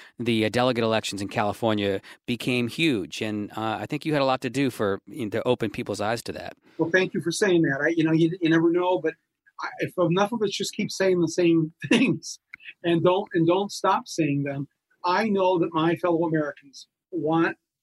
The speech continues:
Speaker 2: to be involved. Even the people that don't vote, a hundred million don't vote. But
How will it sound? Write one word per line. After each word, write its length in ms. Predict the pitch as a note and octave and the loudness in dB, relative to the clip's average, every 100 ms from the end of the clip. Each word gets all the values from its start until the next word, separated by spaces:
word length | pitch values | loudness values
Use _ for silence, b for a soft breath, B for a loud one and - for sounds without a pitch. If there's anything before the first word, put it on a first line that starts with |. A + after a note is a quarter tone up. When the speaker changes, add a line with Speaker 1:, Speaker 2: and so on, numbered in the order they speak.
| _ | _
Speaker 2:
to 60 | E3+ | 2
be 140 | E3 | 4
involved. 420 | D#3+ D3+ D3 C3+ A#3 | 4 0 -2 -6 -8
Even 240 | G3 C4+ | -2 0
the 60 | C#4 | 2
people 240 | A#3 A#3+ | 0 0
that 100 | G3 | 0
don't 180 | G3 F#3+ | 0 0
vote, 220 | F#3 F3+ - | 0 -2 -2
a 20 | |
hundred 240 | C#3+ G3+ G#3 | -2 -2 -4
million 280 | A3 F#3 D3 | -4 -2 0
don't 200 | D#3+ E3 | -2 -2
vote. 240 | E3 D3 _ _ _ _ _ _ _ _ - | -6 -8 _ _ _ _ _ _ _ _ -4
But 140 | E3+ | -2